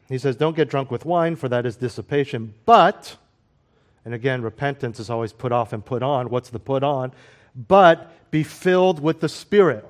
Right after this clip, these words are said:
What does that mean for a believer? The Holy Spirit resides in us. What is that talking about? It's talking about obeying the Holy Spirit,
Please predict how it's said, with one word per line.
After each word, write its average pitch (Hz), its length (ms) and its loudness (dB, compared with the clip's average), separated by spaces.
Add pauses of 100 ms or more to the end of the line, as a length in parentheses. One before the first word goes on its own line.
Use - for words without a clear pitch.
What 165 180 0
does 165 160 -2
that 160 240 0
mean 160 400 -2 (460)
for 151 260 2
a 143 40 2
believer? 143 580 -2 (1300)
The 90 60 -20 (100)
Holy 143 240 -2
Spirit 151 220 0
resides 143 500 0
in 104 100 -8
us. 78 240 -20
What 131 140 -4
is 127 120 -6
that 135 200 -2
talking 151 300 -6
about? 147 240 0
It's - 100 -14
talking 147 200 -2
about 135 220 -2
obeying 147 560 0
the 156 100 0
Holy 170 300 0
Spirit, 170 500 -2